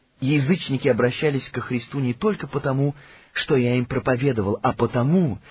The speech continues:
что слова мои сопровождались знамениями и чудесами". Силою знамений и чудес, силою Духа Божия,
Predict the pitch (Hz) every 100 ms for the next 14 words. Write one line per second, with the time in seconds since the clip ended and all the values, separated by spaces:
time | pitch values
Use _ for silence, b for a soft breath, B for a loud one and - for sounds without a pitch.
0 | B - - 135 - 127 165 196 165 135
1 | - 104 120 117 113 135 127 120 - 107
2 | 113 107 113 104 104 - 104 - 101 -
3 | - 95 82 - b b b _ - -
4 | 175 143 135 101 113 117 151 170 170 175
5 | 175 B - 131 - 120 117 117 95 -
6 | B B - - 170 147 143 107 180 175
7 | 175 147 165 127 107 98